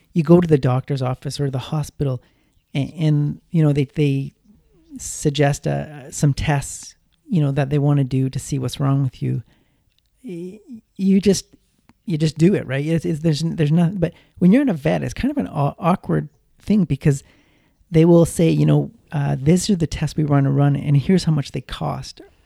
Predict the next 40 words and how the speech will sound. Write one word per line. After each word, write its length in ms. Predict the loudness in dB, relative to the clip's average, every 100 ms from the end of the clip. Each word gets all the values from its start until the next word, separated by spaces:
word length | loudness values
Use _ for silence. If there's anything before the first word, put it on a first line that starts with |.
| -8
Uh, 160 | -6 -2
you 140 | 0
know, 140 | 2 0
is 140 | 0
this 120 | -2
something 260 | 0 0 2
you 120 | 2
wanna 200 | 2 2
do?" 320 | 0 -2 -2 -6 _ _ _ _ _ _
And 140 | 2 4
they 60 |
always 180 | 6 4
throw 120 | 2
the 120 | -2 2
dollars 360 | 2 2 0
out 120 | 0
there, 160 | -2 -4 -6 _ _ _ _
and 140 | 0 0
it's 180 | 2
a 40 | 0
very 380 | 0 -2 -2 -4
awkward 540 | -4 -4 -4 -4 -4 -6 _ _ _ -14
feeling. 480 | -4 -2 0 0
And 160 | 0 2
so 120 | 6
I 60 | 8
imagine 340 | 6 4 4
if 120 | 2
you're 120 | 0 -2
from 160 | 0
the 60 | 0
United 260 | 0 -2
States 420 | -6 -6 -8 -8 -8
and 240 | -2 0
there's 160 | 0 -2
a 40 |
cost 360 | -2 -2 -2 -4
associated 580 | -2 -2 -2 -6 -6
with 120 | -8 -4
healthcare, 560 | -4 -6 -10 -10 -10